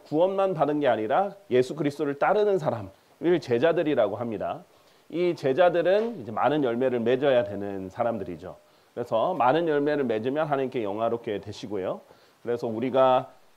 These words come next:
이 성령의 열매를 쭉 공부를 했는데 그런 성령의 열매뿐만 아니라 성령의 열매를 포함해서 모든 열매를 풍성하게 내려면 어떤 수학의 법칙들이 있는지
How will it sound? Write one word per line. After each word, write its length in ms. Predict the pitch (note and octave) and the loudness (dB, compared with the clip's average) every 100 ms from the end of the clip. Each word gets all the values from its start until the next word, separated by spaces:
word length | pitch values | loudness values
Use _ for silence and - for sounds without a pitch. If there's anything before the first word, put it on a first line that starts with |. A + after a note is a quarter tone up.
| - | -14
이 160 | G#2+ G#2+ | -8 -6
성령의 420 | - F3 F#3 F3+ | -2 2 4 4
열매를 540 | C#3 C3+ C3 C3 B2 | 4 2 2 2 0
쭉 180 | C3 D3+ | -4 -8
공부를 340 | C3+ C3 D3 D3+ | -4 -2 0 0
했는데 560 | D#3 B2+ G2 A2 F#3 | 0 -2 -2 -4 -6
그런 460 | - D#3+ F3 F3 F3 - - | -4 0 2 0 -4 -10 -16
성령의 360 | - E3+ G3 E3 | -6 0 2 2
열매뿐만 520 | B2 C#3+ C#3+ F3+ E3 | 2 0 -2 0 2
아니라 400 | A#2 G#2+ A2+ F#2+ | 2 0 -2 -4
성령의 360 | - C#3+ D3 C3+ | -6 -2 0 0
열매를 320 | B2 B2+ B2 | 0 0 0
포함해서 760 | - E3 D#3+ F#3 D3 G2+ E3+ - - G#2 | 2 0 0 -4 0 0 0 -6 -16 -4
모든 340 | D3+ G3 D#3+ | 0 2 2
열매를 340 | A#2+ B2 C3 | 0 0 -2
풍성하게 540 | B2 G#3 G#3 F3+ D3+ B2+ | -4 -4 -2 0 0 0
내려면 540 | G2+ G2+ G#2 D3+ G3 - | -4 -4 -4 -4 -4 -6
어떤 360 | B2 E3+ G3+ | -6 -2 -2
수학의 420 | - E3 D3 C#3 | 0 0 2 -2
법칙들이 460 | A#2+ - - - B2+ | -4 -10 -8 -4 -4
있는지 560 | G#2+ A#2+ A2 F2+ A#2 | -2 -4 -6 -6 -8